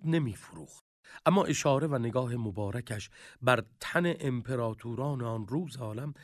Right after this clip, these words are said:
در سالهای آخر عمرش لرزه می‌انداخت. این عزت است. امامت یعنی دستگاهی که عزت خدایی را برای مردم به وجود می‌آورد،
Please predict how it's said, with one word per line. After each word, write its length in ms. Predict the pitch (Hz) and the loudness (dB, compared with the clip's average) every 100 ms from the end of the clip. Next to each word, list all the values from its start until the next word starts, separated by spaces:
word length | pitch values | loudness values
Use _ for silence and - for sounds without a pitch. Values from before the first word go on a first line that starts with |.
| - - 123 | -20 -4 4
در 100 | 127 | 4
سالهای 580 | - 127 120 120 160 | 6 4 4 2 0
آخر 340 | 120 101 - 110 | 0 -2 -4 -4
عمرش 380 | 123 131 104 - - - | -2 -4 -6 -12 -20 -12
لرزه 420 | 101 95 82 85 107 | -6 -6 -6 -6 -6
می‌انداخت. 640 | 78 71 65 - - - _ _ _ _ _ _ _ _ | -6 -16 -16 -18 -20 -20 _ _ _ _ _ _ _ _
این 320 | 226 165 92 - | 2 2 0 -6
عزت 480 | 98 80 - - - | -8 -6 -8 -12 -18
است. 340 | - - - _ _ _ _ _ - - - | -18 -18 -20 _ _ _ _ _ -20 -20 -2
امامت 480 | 165 170 170 202 - | 4 6 8 6 6
یعنی 260 | 160 165 190 | 6 6 4
دستگاهی 800 | 143 139 123 - - 165 151 135 | 6 4 2 -6 0 2 2 -2
که 260 | - 127 - - - - - | -2 -2 -2 -14 -20 -6 4
عزت 600 | 160 120 120 180 190 208 | 4 4 4 6 6 0
خدایی 800 | - 170 147 139 139 - 214 156 | -4 0 6 8 8 4 2 4
را 160 | 113 | 2
برای 340 | 104 107 107 104 | 2 0 0 -2
مردم 400 | 104 92 110 101 | -2 -2 -4 -2
به 80 | |
وجود 420 | 98 101 104 104 107 | -4 -6 -6 -6 -4
می‌آورد، 460 | 101 98 98 101 | -4 -4 -8 -10